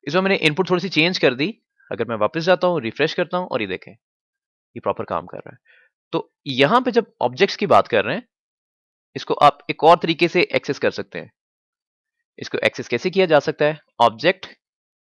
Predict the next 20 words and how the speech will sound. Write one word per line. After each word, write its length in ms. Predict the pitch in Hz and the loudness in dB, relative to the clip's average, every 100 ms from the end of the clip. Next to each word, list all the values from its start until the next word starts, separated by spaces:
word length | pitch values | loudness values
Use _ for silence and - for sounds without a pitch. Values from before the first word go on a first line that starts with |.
| _ | _
पीरियड, 420 | 123 120 143 202 - _ _ _ _ _ _ _ _ _ _ | 0 2 4 2 -2 _ _ _ _ _ _ _ _ _ _
एफनेम। 380 | 104 - - - _ _ _ _ _ _ _ _ _ _ _ _ | -4 -4 -10 -16 _ _ _ _ _ _ _ _ _ _ _ _
क्यों 180 | - 233 | 0 2
इस 80 | 226 | 4
तरह 100 | 226 | 4
से 80 | 208 | 4
एक्सेस 200 | 214 - | 2 2
किया 160 | 190 | 4
जा 140 | 185 170 | 6 6
रहा 100 | 175 | 6
है? 80 | 175 | 2
अगर 180 | 127 | 4
आप 200 | 127 - _ _ | 4 2 _ _
ऑब्जेक्ट 360 | 120 120 147 151 | 0 2 0 0
ओरिएंटेड 380 | 127 127 131 123 | 0 0 -2 -6
प्रोग्रामिंग 380 | 120 117 131 | 0 0 0
का 80 | 127 | 0
आपको 180 | 117 123 | 0 0
पहले 260 | 120 117 131 | -4 -2 -4
से 120 | 143 | -4